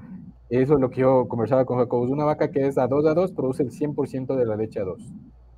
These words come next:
Una vaca que es A dos A uno produce cincuenta por ciento de leche A dos y cincuenta por ciento de leche A uno. Y la A uno A uno, cincuenta, eh, cien por ciento de leche A uno. Pero ¿cuál es la diferencia real? Hablemos que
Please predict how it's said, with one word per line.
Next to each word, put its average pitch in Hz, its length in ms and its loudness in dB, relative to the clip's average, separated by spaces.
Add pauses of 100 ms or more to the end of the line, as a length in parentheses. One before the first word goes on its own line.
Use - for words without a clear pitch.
(100)
Una 131 140 -2
vaca 151 300 2
que 151 80 2
es 139 80 2
A 131 80 4
dos 139 180 0
A 156 80 4
uno 160 240 2
produce 117 380 -4
cincuenta 139 420 -4
por 151 140 0
ciento 147 240 -2
de 135 80 2
leche 143 240 -2
A - 20 0
dos 151 320 0
y - 60 -16
cincuenta 120 400 0
por 117 120 -2
ciento 117 320 -2
de 104 80 -4
leche 107 260 -4
A 123 40 2
uno. 151 280 0 (500)
Y 113 80 -2
la 117 80 4
A 123 180 4
uno 147 220 4
A 135 40 2
uno, 151 320 2
cincuenta, 123 540 -2 (220)
eh, 104 220 -2
cien 113 200 -8
por 110 160 -6
ciento 107 220 -8
de 101 80 -6
leche - 160 -12
A - 40 -14
uno. 87 160 -16 (680)
Pero 117 140 4
¿cuál 156 140 8
es 180 100 8
la 170 60 10
diferencia 165 400 6
real? 151 320 4 (520)
Hablemos 139 320 0
que 151 340 4